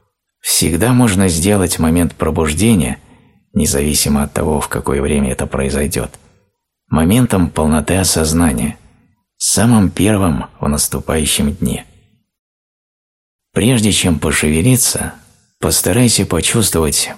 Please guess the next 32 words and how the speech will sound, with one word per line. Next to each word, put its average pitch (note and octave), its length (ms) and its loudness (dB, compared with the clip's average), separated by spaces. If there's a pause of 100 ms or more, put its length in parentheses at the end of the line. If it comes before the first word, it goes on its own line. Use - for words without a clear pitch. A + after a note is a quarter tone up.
подвижность E2 640 0
своего D2 340 -2
дыхания. - 600 -6 (840)
Ощути F2 540 0
своё G2 340 2
тело, C#2 360 -2
лежащее C2+ 560 -4
на - 100 -2
кровати. - 560 -6 (680)
Выпрямись. C2 800 -4 (540)
Спроси E2+ 500 0
себя: C#2 420 -4 (480)
"А - 140 -4
проснулся A#2 640 2
ли B1+ 120 -4
я? A#1+ 240 -6 (760)
А - 140 -4
знаю A#2+ 360 4
ли G#2 160 4
я, E2 200 0
что - 280 -4
в - 80 -8
подарок E2 480 -2
мне - 140 0
послан D2 560 0
новый D#2+ 300 0
день? D#2 360 -4 (1000)
Готов F#2+ 440 0
ли D#2+ 100 -2
я C#2 120 -4
к - 120 -6
нему? C#2 340 -2